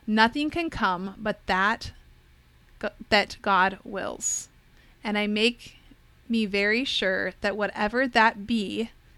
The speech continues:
seem it never so bad in sight, it shall indeed be best." Sorry, that's a bit of a mouthful because of the time period and the way that it is worded. But he essentially says,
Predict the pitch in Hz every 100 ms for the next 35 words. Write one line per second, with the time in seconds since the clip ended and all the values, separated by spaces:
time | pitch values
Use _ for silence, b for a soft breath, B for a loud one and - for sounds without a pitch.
0 | - - - 254 262 262 208 - 214 208
1 | 208 226 233 233 202 185 - 196 196 160
2 | 160 - - - 208 - - 190 190 196
3 | 190 190 - 185 185 - - - 202 -
4 | 202 180 - B B - 208 208 - 226
5 | 262 302 339 247 240 - - 214 208 226
6 | 226 240 240 247 - 226 214 226 - 240
7 | 240 226 202 196 190 196 202 208 202 208
8 | 202 196 190 208 202 190 214 - B B
9 | B B 247 262 240 277 311 311 233 208
10 | 208 202